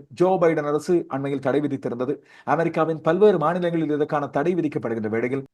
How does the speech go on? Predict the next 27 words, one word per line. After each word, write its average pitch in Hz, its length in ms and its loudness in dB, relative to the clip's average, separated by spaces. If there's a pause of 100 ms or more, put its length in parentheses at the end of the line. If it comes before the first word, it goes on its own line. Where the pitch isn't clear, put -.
(240)
அமெரிக்காவில் 240 840 4 (140)
TikTok-க்கு 214 840 2 (500)
விதிக்கப்பட்ட 175 440 2 (100)
தடைக்கு 208 340 4
எதிராக 147 340 2 (120)
தொடரப்பட்ட 165 480 0
வழக்கில் 185 420 -2
நேற்று 170 260 -4
நாளில் 156 220 0
அமெரிக்காவின் 147 460 -2
சுப்ரீம் 180 380 0
கோர்ட் 180 200 0 (340)
வழங்கிய 147 380 2
தீர்ப்பானது 143 480 0 (360)
TikTok-இன் 190 480 -2
தடையை 151 340 2
உறுதி 160 200 0 (100)
செய்திருக்கிறது. 110 420 -6 (220)
இதையடுத்து 160 400 2 (640)
அமெரிக்காவில் 190 520 6 (280)
தங்களால் 160 440 8 (100)
தொடர்ச்சியாக 170 460 2
செயற்பட 180 400 0
முடியாது 156 340 4
என்று 127 160 -2
குறிப்பிட்டு, 127 360 -4
அங்கே 147 140 -2